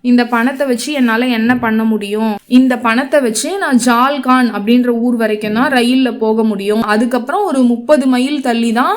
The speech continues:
இந்த ஜாம்னேர் இருக்கு, அங்க போற வரைக்கும் என்கிட்ட காசு இல்லையே பாபா," அப்படின்னு சொல்லி ரொம்ப வருத்தப்பட்டு பாபா கிட்ட சொல்றாரு.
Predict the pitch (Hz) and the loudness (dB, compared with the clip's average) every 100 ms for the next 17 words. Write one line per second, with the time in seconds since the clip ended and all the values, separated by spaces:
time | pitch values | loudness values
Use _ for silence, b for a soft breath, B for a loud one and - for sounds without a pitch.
0 | 440 240 226 214 233 233 254 247 208 202 | -4 -2 -2 2 2 2 2 2 0 -4
1 | 196 208 214 190 196 B B B 220 240 | -2 -2 0 -2 -8 B B B 0 2
2 | 262 262 285 302 277 262 254 294 269 233 | 2 2 2 2 2 -2 -4 0 0 0
3 | 240 247 226 247 262 240 226 214 208 202 | -2 -2 0 0 0 0 0 -2 -2 -2
4 | 214 202 208 226 220 208 311 320 254 262 | -2 -2 -2 -2 -2 -4 -4 -2 0 0
5 | 247 233 247 226 220 285 254 226 233 233 | 0 -2 -4 -4 -4 -2 0 0 0 -2
6 | 214 214 214 196 196 185 185 | -4 -4 -4 -4 -4 -4 -2